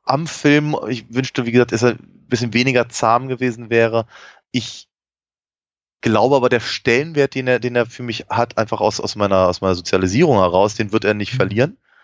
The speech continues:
Speaker 1: Dafür ist er auch zu gut. Ich freue mich auf jeden Fall dann darauf, den, den dann in ein paar Jahren mal wieder zu sehen. Ich habe ihn aber im Übrigen mit meiner, mit meiner Tochter zusammen gesehen und den fand,
Speaker 2: Mhm.
Speaker 1: sie, sie fand ihn ganz toll.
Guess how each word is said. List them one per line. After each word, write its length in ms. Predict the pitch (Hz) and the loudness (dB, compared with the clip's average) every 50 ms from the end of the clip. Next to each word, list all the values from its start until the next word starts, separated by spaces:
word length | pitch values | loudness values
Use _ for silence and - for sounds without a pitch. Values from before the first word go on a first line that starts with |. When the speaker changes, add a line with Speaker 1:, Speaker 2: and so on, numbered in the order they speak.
| _ _ _ _ _ _ _ | _ _ _ _ _ _ _
Speaker 1:
Dafür 200 | - 120 - 135 | -4 -2 0 0
ist 80 | 127 131 | 0 0
er 60 | 120 | 0
auch 40 | 113 | -2
zu 160 | - - - | -4 -10 -12
gut. 300 | 110 113 135 196 - - _ _ _ - - - - - - - | -12 -14 -16 -16 -18 -20 _ _ _ -14 -12 -10 -8 -8 -4 0
Ich 160 | - 185 - | 0 0 2
freue 160 | - 135 143 | 2 2 2
mich 140 | 143 135 131 | 2 2 2
auf 100 | 120 - | 0 0
jeden 140 | 123 120 110 | -2 -6 -4
Fall 140 | - 110 104 | -2 0 0
dann 120 | 104 101 | 0 0
darauf, 260 | 101 98 101 98 95 | -2 -2 -2 -2 -4
den, 360 | - 101 98 98 95 95 95 87 | -4 -8 -10 -8 -10 -12 -12 -10
den 280 | - 98 95 92 90 87 | -8 -8 -6 -6 -6 -4
dann 300 | 90 90 87 87 85 82 _ _ _ _ _ _ _ - | -4 -4 -6 -8 -14 -16 _ _ _ _ _ _ _ -4
in 140 | - 180 165 | 0 2 2
ein 100 | 185 147 | 2 2
paar 220 | 120 - 127 131 123 | 2 0 0 2 2
Jahren 240 | 113 117 117 113 | 2 2 0 0
mal 100 | 110 107 | -2 -4
wieder 160 | 98 101 104 95 | -4 -4 -6 -6
zu 100 | - 92 | -8 -10
sehen. 120 | 90 107 | -12 -10
Ich 80 | 135 - | -6 -6
habe 160 | 190 202 - | -6 -4 -6
ihn 80 | 185 180 | -6 -8
aber 140 | 160 151 151 | -8 -10 -10
im 100 | 165 170 | -14 -12
Übrigen 300 | 170 175 170 165 160 151 | -10 -8 -8 -8 -8 -8
mit 100 | 143 135 | -6 -4
meiner, 240 | 139 135 135 139 | -2 0 0 0
mit 100 | - 131 | 0 -2
meiner 200 | 131 131 127 123 | -2 -2 -2 -2
Tochter 260 | - - 156 - - 110 | -2 -4 -6 -4 -4 -4
zusammen 220 | - 104 92 95 | -2 -2 -2 -2
gesehen 200 | 98 95 101 110 | -2 -4 -4 -4
und 140 | 117 107 - | -4 -2 -2
den 100 | 123 123 | -2 -2
fand, 220 | - - 117 113 | -2 -4 -2 0
Speaker 2:
Mhm. 80 | 127 123 | 2 2
Speaker 1:
sie, 240 | 113 131 165 214 - - | 4 4 4 4 2 -2
sie 80 | 127 | -4
fand 180 | 123 - 127 127 | -6 -4 -4 -4
ihn 60 | 123 | -2
ganz 160 | 120 110 107 | -4 -4 -6
toll. 180 | - - 90 98 | -6 -8 -8 -8